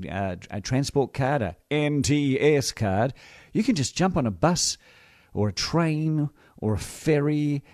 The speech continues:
and you can swipe your credit or debit card, and away you go, and you don't pay anything more than the guys who have the cards. It's just the same price.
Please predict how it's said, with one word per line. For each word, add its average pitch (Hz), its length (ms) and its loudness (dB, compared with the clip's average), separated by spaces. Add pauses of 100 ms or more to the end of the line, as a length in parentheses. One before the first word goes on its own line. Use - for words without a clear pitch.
and 110 120 0
you 110 60 2
can 117 120 2
swipe 175 500 -2
your 101 100 -2
credit 147 440 0
or 101 160 0
debit 185 360 0
card, 110 320 0
and 104 120 2
away 104 240 4
you 110 220 2
go, 127 380 6
and 120 140 6
you 117 60 4
don't 135 220 0
pay 127 180 2
anything 127 480 0
more 160 220 2
than 110 160 0
the 110 80 0
guys 127 260 2
who 107 80 0
have 151 220 2
the 98 80 -4
cards. 110 340 -2
It's - 80 -12
just 135 220 -4
the 110 60 -12
same 131 280 2
price. 180 300 -2